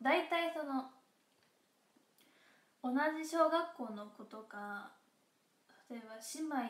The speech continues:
妹で入ってる子とかを別れさせられるんですよ。だからたまたま、なぜかお姉ちゃんと同じチームになって、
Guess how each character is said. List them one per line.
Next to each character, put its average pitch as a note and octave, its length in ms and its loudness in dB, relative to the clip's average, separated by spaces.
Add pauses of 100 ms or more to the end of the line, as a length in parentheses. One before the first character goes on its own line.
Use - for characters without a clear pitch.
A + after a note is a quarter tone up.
妹 G#3 80 -12
で G#3+ 200 -14
入 A#3+ 180 -8
っ - 20 -14
て A3 220 -14
る G#3 60 -12
子 - 140 -14
と A3 140 -14
か G#3 200 -10
を G#3 40 -6
別 A#3 240 0
れ E4 160 8
さ E4 220 2
せ D#4 80 -4
ら C#4+ 80 0
れ C#4 140 -4
る A#3+ 80 -8
ん G#3 60 -8
で - 120 -12
す - 60 -18
よ。 - 80 -16
だ A3+ 100 -14
か G#3+ 80 -12
ら G#3+ 60 -10
た C4 100 -2
ま F4+ 160 4
た G4 60 -4 (340)
ま、 - 240 0 (1700)
な C4 180 2
ぜ B3 80 -2
か A3 160 -6
お A3 80 -6
姉 D4 240 0
ち B3 100 -6
ゃ A3+ 80 -2
ん A3 80 -12
と A3 160 -8
同 A3 160 -8
じ A3+ 140 -16
チ B3+ 180 -2
ー A#3+ 40 0
ム A3 120 -4
に G#3 140 -8
な A3+ 100 -4
っ A3+ 160 -10
て、 A3 320 -6